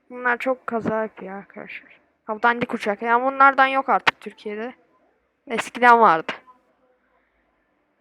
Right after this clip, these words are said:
Çünkü tehlikeli uçak bunlar. Baksana abi.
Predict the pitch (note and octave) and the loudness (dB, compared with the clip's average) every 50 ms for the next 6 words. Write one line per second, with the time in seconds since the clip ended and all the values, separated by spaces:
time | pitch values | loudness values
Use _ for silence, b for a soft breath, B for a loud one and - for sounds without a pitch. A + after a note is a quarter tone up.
0 | _ _ _ _ _ _ _ - - A#3 B3+ C4 B3 - C4 B3+ A#3 A3 A3+ - | _ _ _ _ _ _ _ -8 -8 -4 -2 -2 0 0 2 2 2 0 0 2
1 | - B3 A#3+ B3 B3+ A#3 - A#3 G#3 - - - G#3+ G#3 G#3+ A3+ B3 - - - | 4 4 4 6 4 2 2 -2 -4 -4 -8 -14 -16 -12 -10 -10 -8 -8 -10 -10
2 | - _ _ _ _ _ _ _ _ _ _ _ _ _ _ _ _ _ _ _ | -12 _ _ _ _ _ _ _ _ _ _ _ _ _ _ _ _ _ _ _
3 | _ _ _ _ A3+ G#3+ G#3 - - D4 D#4+ E4 C4 A#3+ B3 A#3+ A#3 G#3 F3+ F#3+ | _ _ _ _ -4 -2 0 2 4 6 6 6 6 6 6 4 2 2 0 -4